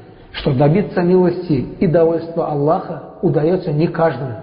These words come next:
Да сделает нас Аллах одними из тех счастливых рабов, которых Он позовет в день воскресения и скажет: «О обитатели рая!» Они ответят:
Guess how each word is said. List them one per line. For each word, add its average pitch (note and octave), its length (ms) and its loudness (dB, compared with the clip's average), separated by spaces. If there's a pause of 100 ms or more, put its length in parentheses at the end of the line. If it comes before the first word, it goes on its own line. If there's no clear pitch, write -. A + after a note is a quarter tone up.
(1080)
Да D3 140 2
сделает E3+ 440 2
нас E3 180 -2
Аллах D3+ 360 0
одними D3+ 420 -2
из - 360 -8
тех E3+ 180 0
счастливых D3+ 540 -2
рабов, C#3+ 340 0 (520)
которых G3 580 2
Он F#3 180 -2
позовет D#3 480 -2
в B2+ 120 -6
день E3 220 0
воскресения D#3+ 680 0
и E3 80 -4
скажет: B2 420 -2 (760)
«О G3+ 220 2
обитатели F#3+ 680 0
рая!» D3+ 440 0 (1000)
Они D3+ 220 2
ответят: C#3+ 520 -2